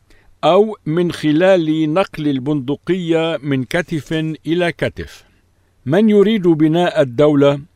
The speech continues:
فليلاقي جعجع في منتصف الطريق، أما من يريد الإمعان في تعنته وفي إصراره على الاستيلاء على الدولة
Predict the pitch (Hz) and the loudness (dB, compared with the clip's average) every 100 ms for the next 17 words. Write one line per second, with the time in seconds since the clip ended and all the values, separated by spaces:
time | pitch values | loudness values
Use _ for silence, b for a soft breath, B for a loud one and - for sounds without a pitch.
0 | _ _ _ _ _ _ - 160 165 170 | _ _ _ _ _ _ 0 0 2 4
1 | 196 202 165 143 170 170 143 135 - 143 | 4 2 0 0 0 0 -2 -4 -4 -4
2 | 139 - 165 143 123 135 - 123 95 76 | -2 -4 -4 -4 -4 -6 -2 -2 -2 -6
3 | _ _ _ _ - 185 226 185 143 131 | _ _ _ _ -4 0 2 2 0 0
4 | 156 175 165 165 196 139 143 151 143 131 | 0 0 0 0 -2 -4 -6 -4 -4 -2
5 | 175 139 95 - _ - 156 151 151 139 | -2 -2 -6 -14 _ -8 -6 -2 -4 -2
6 | 147 156 190 143 85 82 - _ - 127 | -2 -2 -2 -4 -6 -10 -14 _ -6 -4
7 | 160 214 180 180 - 185 208 196 135 139 | -2 -2 -2 -4 0 2 4 2 0 -2
8 | 117 156 147 143 156 - 156 147 185 202 | -2 0 0 -2 -8 -8 -4 2 2 2
9 | 156 127 143 139 117 131 123 120 | -2 -2 0 -2 0 0 0 -2